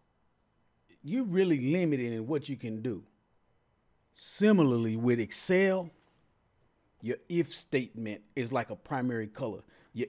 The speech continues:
if statement is a fundamental, like that four on the floor. That bass that's kicking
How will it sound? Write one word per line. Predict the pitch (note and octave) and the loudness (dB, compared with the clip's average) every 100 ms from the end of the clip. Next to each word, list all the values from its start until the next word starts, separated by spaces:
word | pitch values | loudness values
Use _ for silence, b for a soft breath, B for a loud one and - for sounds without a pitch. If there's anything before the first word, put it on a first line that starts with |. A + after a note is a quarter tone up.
| - | -4
if | F3+ F3+ | -4 -4
statement | - - C#3+ B2+ C3 A#2+ | -4 -4 -4 -4 -8 -6
is | - A2+ | -8 -6
a | G#2 - - | -8 -10 -10
fundamental, | - D3+ D3 C3 A#2+ C#3 D3+ G#2 F2+ | -4 -2 -2 -4 -4 -2 -2 -2 -6
like | A2+ B2 - | -6 -8 -6
that | A2 - _ | -8 -10 _
four | E3 E3 D3+ | 0 2 2
on | C#3 D3 | 0 -2
the | |
floor. | C#3 - F3 C3+ F2+ D2 b b - | -6 -4 0 0 -2 -8 b b -18
That | G#2+ D3+ D#3 A#2+ A2 A2+ | -2 0 0 -4 -14 0
bass | F3 F#3 F#3+ F3 - - | 2 4 0 -6 -8 -4
that's | C#3 A#2+ - - | -2 -2 -4 -4
kicking | - F#3 G3+ G3 | 0 0 0 -4